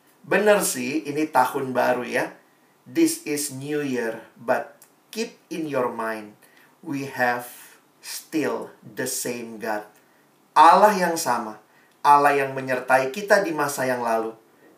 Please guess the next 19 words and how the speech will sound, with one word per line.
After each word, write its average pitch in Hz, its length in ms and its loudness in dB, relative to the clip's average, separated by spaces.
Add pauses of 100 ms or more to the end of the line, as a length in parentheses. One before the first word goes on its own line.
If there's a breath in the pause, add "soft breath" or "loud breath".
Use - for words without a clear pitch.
(160)
Allah 123 320 6
yang 117 160 -8
juga 110 240 -6
akan 117 160 -10
menyertai 113 480 -8
kita 113 240 -8
terus 247 520 0 (280 soft breath)
melangkah 123 720 0
di 123 160 -12
tahun 117 400 -6
dua 113 240 -6
ribu 113 240 -12
dua 110 240 -6
puluh - 160 -14
satu. - 400 -14 (1200)
Amin. 123 400 -2 (680)
Mari 226 200 2
kita 202 160 0
berdoa. - 400 -8